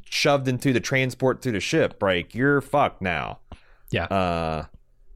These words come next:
Speaker 2: Unless you're Daryl Dixon.
Speaker 1: unless you're Daryl Dixon. Pl-, doing the oldest prisoner playbook in,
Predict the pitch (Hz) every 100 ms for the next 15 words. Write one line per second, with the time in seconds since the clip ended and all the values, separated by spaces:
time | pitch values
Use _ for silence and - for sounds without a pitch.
0 | - - - - - - - - - -
1 | - 131 101 - 95 92 82 85 92 -
2 | - _ _ _ _ - - 90 87 95
3 | 95 95 95 90 80 82 78 78 - _
4 | _ _ _ _ 107 95 - 113 101 95
5 | 110 104 104 110 117 120 117 - 123 113
6 | 113 - 117 113 113 113 120 110 -